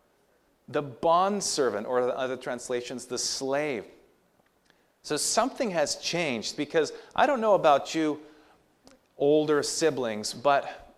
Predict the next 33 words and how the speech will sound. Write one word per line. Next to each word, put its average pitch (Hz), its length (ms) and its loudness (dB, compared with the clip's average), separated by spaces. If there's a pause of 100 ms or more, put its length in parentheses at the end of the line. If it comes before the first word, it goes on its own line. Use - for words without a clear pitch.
(140)
how - 300 -2
likely 185 560 2
were 139 220 -2
you, 135 600 0 (280)
or, 147 360 4 (140)
or 135 120 -2
Jaden, 139 300 0
let 139 100 -2
me 151 100 -2
ask 139 240 2
you 139 60 -4
this, 160 240 4 (260)
would 170 180 2
you 262 120 2
ever 220 200 4
say 180 300 2
that 147 160 -4
you 170 280 0
are 147 440 4 (400)
the 113 140 0
slave 147 840 2
of 113 100 -2
Sophiana? 123 760 -2 (1200)
Definitely 220 600 6
not, 151 340 0 (1000)
right? 180 320 2 (1500)
No 240 480 10
way 214 360 8
would 190 160 4
I 196 140 6
ever 262 220 4
say 220 340 4
that. 104 440 -4